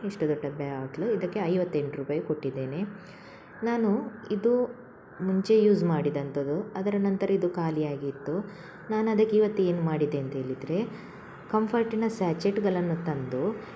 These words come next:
ಈ ಬಾಟ್ಲಿಗೆ ತುಂಬಿಸಿದ್ದೇನೆ. ಇದು ತುಂಬಿಸಿದಾಗ ನನಗೆ ಐವತ್ತೆಂಟು ರೂಪಾಯಿಗೆ ಈ ಬಾಟ್ಲಲ್ಲಿ ಎಷ್ಟು ಕಂಫರ್ಟ್ ಇತ್ತೋ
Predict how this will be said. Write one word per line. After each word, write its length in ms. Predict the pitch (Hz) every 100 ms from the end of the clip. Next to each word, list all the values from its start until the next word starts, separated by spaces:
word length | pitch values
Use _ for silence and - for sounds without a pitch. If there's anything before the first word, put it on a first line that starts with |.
| - 208
ಈ 160 | 220
ಬಾಟ್ಲಿಗೆ 720 | 196 165 156 - 147 147 185 285
ತುಂಬಿಸಿದ್ದೇನೆ. 1080 | - - 226 190 156 147 139 131 131 151 247 - - - - - - 202
ಇದು 200 | 202 -
ತುಂಬಿಸಿದಾಗ 560 | 233 247 240 226 220
ನನಗೆ 500 | 208 208 170 143 165 -
ಐವತ್ತೆಂಟು 460 | 185 202 208 220 214
ರೂಪಾಯಿಗೆ 420 | 220 208 202 202
ಈ 40 |
ಬಾಟ್ಲಲ್ಲಿ 460 | 185 185 185 180 180
ಎಷ್ಟು 260 | 170 - 220
ಕಂಫರ್ಟ್ 440 | 185 170 160 151
ಇತ್ತೋ 260 | 135 147